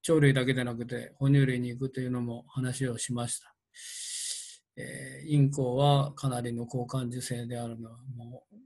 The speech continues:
そうです。はい。で、えー、まあ、いろいろ動物、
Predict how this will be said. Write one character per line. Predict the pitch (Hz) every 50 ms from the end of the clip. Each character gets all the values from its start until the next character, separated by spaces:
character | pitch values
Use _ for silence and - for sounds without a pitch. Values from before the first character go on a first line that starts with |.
| _ _
そ | - 135 120
う | 117
で | - -
す。 | - - - - - _ _ _ _ _ _
は | - 123 110
い。 | - - - _ _ _ _ _ _ _ _ _ _ _ _ _ _ _ _ _ _ _ _ _ _ _ _ _ _ _ _ _ _ _ _ _ _ _ _ -
で、 | 143 143 147 143 143 143 143 - - _ _ _ _ _ _ _ _ _ _ _ _ _ _ _ _ _ _ _ _ _ -
え | 139 135 135 131 131 127 131 139 - - 143 - - - - - - - - - -
ー、 | _ _ _ _ _ 185 _ _ 202 226 247 226 226 220 226 _ _ _ _ _ _ _ _ _ _ _ _ _ _ _ _ _ _ _
ま | 143 135
あ、 | 127 123
い | 127 127
ろ | 123 123 127 127
い |
ろ | 127 127 131 131 127 131 131 - _ _
動 | 143 139 135 131 127
物、 | 131 131 131 131 - - 135 131 127 127 131 -